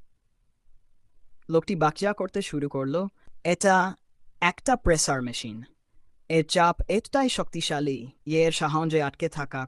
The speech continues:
কোনো ড্রেন কিংবা পাইপ এক নিমেষে পরিষ্কার হয়ে যাবে। এমনকি যদি ঠিক মতো ব্যবহার করা হয়, এটি এমন চাপ তৈরি করতে পারে, যে মানুষ পর্যন্ত উড়ে যেতে পারে।"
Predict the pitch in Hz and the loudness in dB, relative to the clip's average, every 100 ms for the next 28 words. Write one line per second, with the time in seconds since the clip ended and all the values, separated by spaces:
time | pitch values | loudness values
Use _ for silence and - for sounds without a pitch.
0 | - 202 262 196 143 127 139 147 139 139 | -4 0 0 2 -2 -2 -4 -2 -2 0
1 | - 226 180 - - - - 185 - 196 | 4 4 4 0 0 -12 -2 -2 2 4
2 | 196 175 - 180 156 143 - 147 143 139 | 4 2 -2 -2 -2 -2 -4 -6 -4 -6
3 | 123 113 143 _ _ _ - _ - - | -6 -12 -16 _ _ _ -20 _ -20 -20
4 | _ _ _ - 151 165 156 151 143 151 | _ _ _ -8 0 0 0 -2 -4 -4
5 | 139 143 139 226 262 254 254 254 214 180 | -6 -4 -4 -4 -2 0 0 -2 -2 -2
6 | 147 123 143 127 127 135 123 175 - _ | -4 -6 -6 -6 -6 -8 -8 -10 -12 _
7 | _ _ - 165 - 233 165 185 226 - | _ _ -2 -2 0 -2 0 2 2 2
8 | 170 - - 156 156 170 156 147 156 139 | 0 -2 -2 -2 -2 -2 -2 -2 -4 -4
9 | 135 151 175 156 151 143 151 165 - 151 | -4 -4 -4 -2 0 0 -2 -4 -6 -2
10 | 151 175 185 - - 151 156 175 139 - | 0 0 -2 -8 -10 -4 2 2 2 -4
11 | 123 - 85 | -12 -14 -16